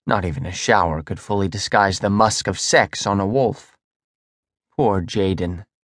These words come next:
Honestly, though, he could have his pick of humans.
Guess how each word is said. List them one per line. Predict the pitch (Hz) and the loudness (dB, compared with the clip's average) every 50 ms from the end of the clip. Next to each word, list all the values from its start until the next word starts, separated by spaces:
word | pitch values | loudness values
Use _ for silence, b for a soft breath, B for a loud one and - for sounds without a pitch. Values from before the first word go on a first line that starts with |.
| _ _ _ _ _ _ _ _ _ _ | _ _ _ _ _ _ _ _ _ _
Honestly, | - 95 190 190 156 123 - - - 104 101 92 | 4 6 6 6 6 4 2 0 -2 -2 -2 0
though, | 85 90 87 92 | 0 0 0 2
he | 107 139 | 0 0
could | 147 - 240 240 | 0 0 2 2
have | 226 190 | 2 2
his | 151 - - - | 2 -2 -2 -4
pick | - - 196 - - | -2 -2 -2 -2 -2
of | 104 - - | -6 -8 -6
humans. | - 123 123 139 139 131 139 160 160 147 - - - | 0 2 2 4 4 2 2 0 -2 -6 -10 -14 -18